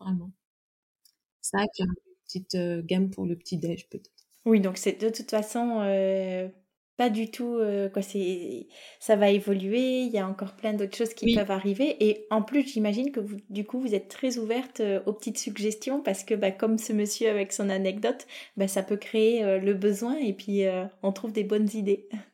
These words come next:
Speaker 1: Oui, c'est ça, c'est toujours super de partir, euh, finalement, euh, des besoins, euh,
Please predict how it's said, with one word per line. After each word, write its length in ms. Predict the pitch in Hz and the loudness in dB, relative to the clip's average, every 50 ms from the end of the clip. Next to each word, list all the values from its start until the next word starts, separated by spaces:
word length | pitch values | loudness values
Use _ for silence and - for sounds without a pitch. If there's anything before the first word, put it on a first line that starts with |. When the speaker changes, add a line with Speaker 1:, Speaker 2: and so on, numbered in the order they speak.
| _ - 226 | _ 4 6
Speaker 1:
Oui, 120 | 254 254 | 6 6
c'est 200 | 254 - 214 220 | 6 4 2 0
ça, 220 | 208 - 254 262 247 | 0 0 -2 -2 -2
c'est 180 | - 202 202 | -2 -4 -4
toujours 320 | 190 - 196 190 202 202 - | -2 -2 -2 -2 0 0 0
super 360 | - 214 - - 247 254 233 | 0 -2 -2 -2 -2 0 0
de 100 | 220 208 | 0 -2
partir, 440 | 214 208 196 - - - 202 202 202 | -2 -4 -6 -6 -6 -4 -4 -2 -2
euh, 200 | 196 185 180 185 | 0 -2 -2 -4
finalement, 500 | - - 190 185 180 185 196 202 202 208 | -4 -4 -2 0 0 0 0 0 0 -2
euh, 360 | 196 175 170 175 180 175 180 | -2 -2 -4 -4 -6 -6 -4
des 180 | 180 180 180 | -2 -2 -2
besoins, 580 | 175 175 180 175 175 180 180 185 196 196 196 190 | -2 -2 -2 -2 -2 -2 -2 -2 -2 -2 -2 -4
euh, 200 | 170 170 170 170 | -4 -6 -6 -8